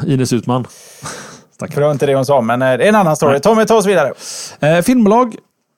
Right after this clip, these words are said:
Speaker 1: testar tidig streaming på utvald marknad, är titeln faktiskt från array punkt se här. Det är Sony och Disney, Epe,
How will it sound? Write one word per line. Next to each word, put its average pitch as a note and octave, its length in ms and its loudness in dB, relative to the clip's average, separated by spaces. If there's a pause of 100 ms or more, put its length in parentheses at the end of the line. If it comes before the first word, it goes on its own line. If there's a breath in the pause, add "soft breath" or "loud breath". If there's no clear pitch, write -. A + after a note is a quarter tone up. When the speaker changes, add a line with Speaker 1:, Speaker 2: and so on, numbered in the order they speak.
(580)
Speaker 1:
testar D#3+ 480 -2
tidig D#3+ 480 -2
streaming E3+ 520 -2
på D#3+ 100 -4
utvald C#3 380 -2
marknad, E3+ 560 -2
är C#3+ 200 -2
titeln C#3 460 -8
faktiskt A#2+ 220 -10
från A2+ 160 -8
array A2+ 200 -4
punkt A#2 340 -6
se - 120 -6
här. C3+ 140 0
Det B2+ 140 -4
är D3+ 60 -2
Sony D#3 400 -2
och E3+ 60 -2
Disney, A3 460 -4
Epe, A#2 260 -4